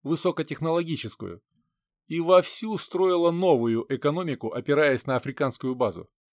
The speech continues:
Да, в Африке у нас тоже остались достаточно сильные позиции, и любому стороннему наблюдателю уже сейчас было очевидно, где будет находиться следующая точка глобальной конфронтации. И всё-таки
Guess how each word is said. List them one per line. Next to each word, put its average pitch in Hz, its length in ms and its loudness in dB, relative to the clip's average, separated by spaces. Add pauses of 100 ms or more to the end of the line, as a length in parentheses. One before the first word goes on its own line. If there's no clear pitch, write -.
(540)
Да, 160 540 2 (320)
в 165 160 0
Африке 202 360 2
у 190 80 2
нас 196 220 2
тоже 170 280 4
остались 131 440 4
достаточно 135 600 0
сильные 120 380 -4
позиции, 107 560 -8 (520)
и 139 60 -2
любому 170 380 4
стороннему 170 540 2
наблюдателю 165 680 2
уже 151 220 2
сейчас 156 420 2
было 127 220 2
очевидно, 135 480 -4
где 123 240 0
будет 131 280 0
находиться 143 480 -2
следующая 120 580 -2
точка 135 360 -4
глобальной 123 460 2
конфронтации. 113 840 -4 (1000)
И - 120 -14
всё-таки 165 760 -6